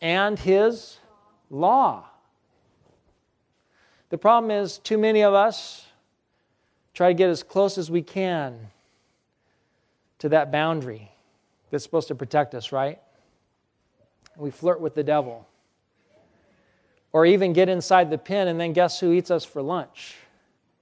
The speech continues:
God's law is there to protect us.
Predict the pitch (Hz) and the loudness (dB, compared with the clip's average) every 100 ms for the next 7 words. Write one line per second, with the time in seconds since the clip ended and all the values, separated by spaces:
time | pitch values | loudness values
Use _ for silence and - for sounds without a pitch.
0 | _ _ _ _ _ _ _ _ _ 156 | _ _ _ _ _ _ _ _ _ -2
1 | 165 151 160 160 143 151 147 131 127 139 | -2 -2 0 0 0 -2 -4 -6 -8 -8
2 | 135 120 101 - - | -8 -14 -20 -20 -20